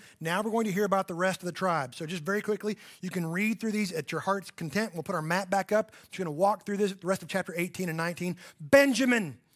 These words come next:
Benjamin gets this little sliver of land just north of Judah, south of Ephraim.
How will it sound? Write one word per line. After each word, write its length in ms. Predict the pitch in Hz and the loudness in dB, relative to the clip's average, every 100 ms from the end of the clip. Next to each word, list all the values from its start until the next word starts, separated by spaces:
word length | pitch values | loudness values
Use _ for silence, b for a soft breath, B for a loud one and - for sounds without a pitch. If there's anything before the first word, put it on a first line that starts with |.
| B B B - | B B B 0
Benjamin 440 | 214 254 247 254 | 4 4 4 4
gets 200 | 233 247 | 4 0
this 200 | - 220 | 0 -2
little 400 | 196 208 262 277 | 0 2 4 4
sliver 420 | - - 254 233 | 0 2 0 4
of 140 | 254 196 | 0 2
land 480 | 214 214 208 214 - B 160 | 0 2 2 0 -4 B -8
just 380 | 143 254 247 | 2 2 2
north 300 | 220 233 233 | 2 2 2
of 80 | 233 | -4
Judah, 400 | 160 214 208 208 B - | -2 0 2 0 B -10
south 420 | - 220 220 190 | 0 2 2 -4
of 120 | 175 | -4
Ephraim. 600 | 220 226 220 190 139 | -2 0 0 -2 -2